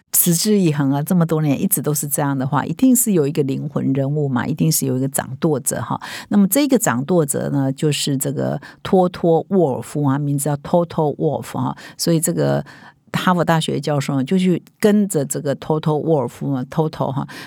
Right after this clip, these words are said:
啊，好好的请教他、观察他，那么找出他的制胜方程式哈。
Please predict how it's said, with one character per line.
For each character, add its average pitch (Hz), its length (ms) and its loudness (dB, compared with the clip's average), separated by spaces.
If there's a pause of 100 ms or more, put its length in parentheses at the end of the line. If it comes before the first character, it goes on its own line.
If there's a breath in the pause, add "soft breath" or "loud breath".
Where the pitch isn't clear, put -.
(120)
啊， 131 100 -6
好 139 220 0
好 165 140 2
的 143 300 -2
请 139 240 0
教 156 220 2
他、 139 360 -4 (160)
观 165 320 4
察 131 240 -2
他， 135 400 -2
那 202 100 2
么 180 100 4
找 147 220 0
出 180 220 0
他 175 120 2
的 147 120 0
制 165 260 0
胜 143 300 0
方 151 260 0
程 131 220 -2
式 143 260 0
哈。 135 160 -2